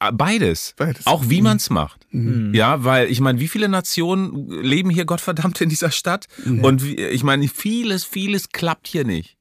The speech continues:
Speaker 1: Das
Speaker 2: Mhm.
Speaker 1: ist so. Wirklich vieles klappt hier nicht. Und die Menschen hassen sich hier gegenseitig. Und es gibt hier auch extremen Rassismus. Aber es gibt eben, und das ist vielleicht, äh, die gute Nachricht, es gibt eben auch Menschen, die das wollen und die das können, das
Speaker 3: Mhm.
Speaker 1: Zusammenführen von Menschen und, und,
Speaker 3: Ja.
Speaker 1: äh,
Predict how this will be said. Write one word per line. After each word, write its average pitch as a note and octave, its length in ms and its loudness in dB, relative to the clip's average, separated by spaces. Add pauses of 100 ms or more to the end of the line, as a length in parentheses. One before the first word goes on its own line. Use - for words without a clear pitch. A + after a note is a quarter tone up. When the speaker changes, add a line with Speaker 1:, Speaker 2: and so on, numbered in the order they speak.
Speaker 1:
Das C3 180 2
Speaker 2:
Mhm. A#2 60 4
Speaker 1:
ist G#2 140 0
so. G2 300 0
Wirklich G3 380 -2
vieles G3+ 380 -4
klappt - 300 -4
hier E3 120 -2
nicht. B2 260 -2
Und B2+ 320 -4
die C3+ 560 -4
Menschen D3 400 -4
hassen D#3+ 240 -4
sich C3 160 -4
hier B2+ 120 -6
gegenseitig. C3+ 760 -2
Und A#2+ 160 -2
es B2 140 -4
gibt D3+ 200 -10
hier - 160 -4
auch C3+ 200 -6
extremen D3+ 500 -6
Rassismus. C#3 640 -2
Aber A2+ 460 0 (640)
es - 180 0
gibt - 320 -4
eben, D3 200 2
und B2+ 140 2
das C3+ 140 2
ist D3+ 120 -2
vielleicht, C#3+ 340 -2 (480)
äh, - 40 -20 (280)
die A#2 200 -2
gute F3 260 -2
Nachricht, A#2+ 480 -2
es - 160 -2
gibt - 340 -4
eben C#3+ 160 0
auch C#3 140 0
Menschen, D3+ 480 0 (100)
die B2 120 -2
das G#2+ 260 0
wollen F#3+ 380 2
und C3 160 2
die - 80 -4
das - 240 -4
können, G#3 280 -2
das G2+ 140 0
Speaker 3:
Mhm. - 60 -6
Speaker 1:
Zusammenführen G#2 680 2
von G2 200 -2
Menschen F2 400 -4
und, D2+ 240 -4
und, E2 220 -4
Speaker 3:
Ja. E2+ 280 -2
Speaker 1:
äh, E2 40 -4